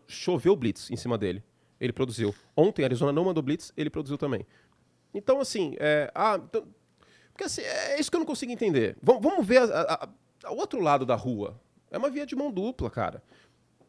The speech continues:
Todos os jogadores de São Francisco, talvez excetuado o George Kittle, que acho que já teve um, um auge físico melhor do que ele tem hoje, mas todos os outros estão em sua melhor temporada ofensiva na carreira.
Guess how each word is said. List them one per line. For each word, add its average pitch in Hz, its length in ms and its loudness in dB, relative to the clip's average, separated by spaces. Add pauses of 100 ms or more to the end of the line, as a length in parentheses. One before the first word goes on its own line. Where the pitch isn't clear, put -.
(920)
Todos 247 340 0
os 160 60 0
jogadores 123 380 4
de 110 60 -4
São 120 120 -2
Francisco, 113 520 -4
talvez 226 400 -4
excetuado 120 760 0 (440)
o 117 120 -2
George 107 280 -2
Kittle, 123 360 0 (240)
que - 120 -4
acho 117 100 -2
que 117 80 -12
já 120 100 0
teve 135 220 -2
um, 120 380 -4
um 117 40 2
auge 113 480 2
físico 117 480 -6
melhor 110 300 2
do 101 80 -6
que - 60 -6
ele 104 80 -6
tem 107 160 -2
hoje, 127 400 -2 (420)
mas 147 200 -4
todos 247 280 2
os 127 180 -2
outros 143 400 0
estão 175 460 -2
em 160 80 -2
sua 180 260 -2
melhor 165 320 2
temporada 156 520 0
ofensiva 151 760 -8
na 196 80 -6
carreira. 202 420 -6